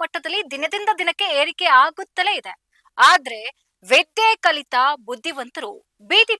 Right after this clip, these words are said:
ಪಾಲಾಗ್ತಿದ್ದಾರೆ. ಅಯ್ಯೋ, ವಿದ್ಯಾವಂತರು ಯಾಕೆ ಬೀದಿ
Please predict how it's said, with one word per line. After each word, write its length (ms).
ಪಾಲಾಗ್ತಿದ್ದಾರೆ. 720
ಅಯ್ಯೋ, 200
ವಿದ್ಯಾವಂತರು 680
ಯಾಕೆ 260
ಬೀದಿ 240